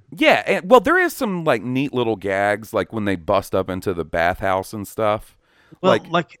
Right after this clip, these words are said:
Speaker 2: you miss so many of the unique and awesome Star Wars characters
Speaker 1: Mm-hmm.
Speaker 2: that are filling out Canto Bight by cutting all that. That's what you're really missing. Like,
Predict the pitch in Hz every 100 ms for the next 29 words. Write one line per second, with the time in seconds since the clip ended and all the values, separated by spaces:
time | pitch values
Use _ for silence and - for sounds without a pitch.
0 | _ 160 190 180 208 196 - 190 190 185
1 | 180 160 139 127 127 120 135 127 131 135
2 | 156 156 131 135 131 143 135 135 120 139
3 | 131 127 120 - - 143 143 - 107 95
4 | - 120 110 107 92 131 123 - 156 151
5 | 143 131 135 120 - - 131 123 117 104
6 | 117 123 98 _ _ _ _ 120 117 143
7 | 139 143 110 98 - 135 165 196 - 147
8 | 139 127 127 123 120